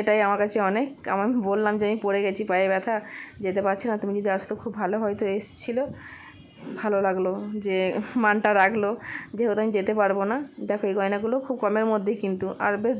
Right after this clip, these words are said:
ভালো, শাড়ির সঙ্গে ভালো লাগবে, আবার কুর্তির সঙ্গেও কিন্তু ভালো লাগবে। তো দেখো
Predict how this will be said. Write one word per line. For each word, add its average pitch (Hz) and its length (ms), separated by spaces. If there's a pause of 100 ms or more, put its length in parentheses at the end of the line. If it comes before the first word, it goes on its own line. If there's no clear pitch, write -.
ভালো, 196 260
শাড়ির 208 300
সঙ্গে 240 220
ভালো 254 220
লাগবে, 294 200 (500)
আবার 202 180
কুর্তির 214 320
সঙ্গেও 226 280
কিন্তু 262 200
ভালো 202 320
লাগবে। 185 260 (1500)
তো 247 100
দেখো 220 240